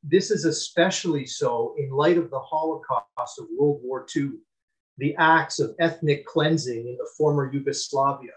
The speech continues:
the Rwandan genocide, and other such atrocities. So how do we wrestle with texts like these? How do we handle them responsibly? I'd like to offer a few helpful suggestions.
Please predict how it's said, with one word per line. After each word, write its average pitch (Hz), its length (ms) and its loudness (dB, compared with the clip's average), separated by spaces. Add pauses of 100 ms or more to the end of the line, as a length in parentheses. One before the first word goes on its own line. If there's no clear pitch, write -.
(560)
the 160 60 4
Rwandan 147 720 6
genocide, 139 640 -4 (200)
and 147 220 -4
other 165 240 4
such - 480 -4
atrocities. 123 920 -6 (760)
So 170 420 6 (460)
how 202 220 6
do 240 100 4
we 226 160 0
wrestle 165 520 2
with 135 220 -4
texts 147 340 -2
like 131 280 0
these? 123 280 -14 (100)
How 190 200 6
do 226 60 6
we 196 300 -2
handle 170 380 0
them 135 280 -2
responsibly? 123 960 -4 (1120)
I'd 143 120 0
like 180 140 6
to 175 320 0
offer 156 400 4
a - 80 -2
few 180 300 -4
helpful 156 400 0
suggestions. - 720 -4